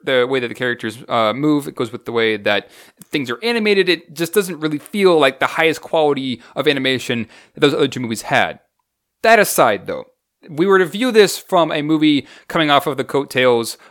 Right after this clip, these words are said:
of a T V show, I can't even really say that it's really all that good because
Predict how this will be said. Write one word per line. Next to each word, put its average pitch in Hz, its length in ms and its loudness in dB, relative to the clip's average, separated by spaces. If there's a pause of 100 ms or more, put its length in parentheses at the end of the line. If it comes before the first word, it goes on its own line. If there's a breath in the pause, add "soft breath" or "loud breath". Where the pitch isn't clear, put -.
of 113 440 2
a 113 100 -2
T 165 140 -4
V 143 120 0
show, 123 440 4 (380 loud breath)
I 165 320 2
can't 180 400 -2
even 151 240 -6
really 143 200 2
say 131 240 2
that 120 140 2
it's 117 160 -4
really 120 220 -2
all 110 280 -4
that 110 680 -2
good 104 360 -4
because 113 680 -4